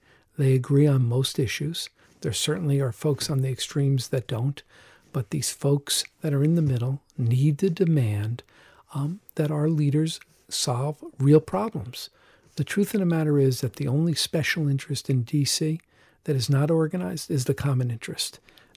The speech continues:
And the currency in D C is unfortunately pushing people to the extremes. We can talk about why. There are structural reasons for it. There's any number of causes for it. But we need to really examine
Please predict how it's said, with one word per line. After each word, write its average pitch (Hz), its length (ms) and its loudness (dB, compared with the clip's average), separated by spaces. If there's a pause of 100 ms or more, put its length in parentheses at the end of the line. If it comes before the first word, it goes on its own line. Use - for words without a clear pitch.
And 135 80 0
the 131 80 0
currency 160 600 2
in 147 120 6
D 151 160 4
C 147 280 0
is 131 140 0
unfortunately 127 1000 0 (320)
pushing 147 340 2
people 143 320 -2
to 135 60 -2
the 131 140 -2
extremes. 135 600 -8 (100)
We 143 120 -2
can 135 140 0
talk 147 260 -4
about 127 260 -4
why. 131 380 -2 (360)
There 120 120 0
are 101 60 -4
structural 156 540 0
reasons 143 420 2
for 139 360 -2
it. - 140 -10 (320)
There's 117 200 -6
any 131 260 2
number 139 400 2
of 143 140 -4
causes 143 500 -2
for 156 320 -2
it. 190 100 -14 (400)
But 135 120 -2
we 147 220 6
need 160 280 2
to 135 100 -4
really 156 480 2
examine 127 640 0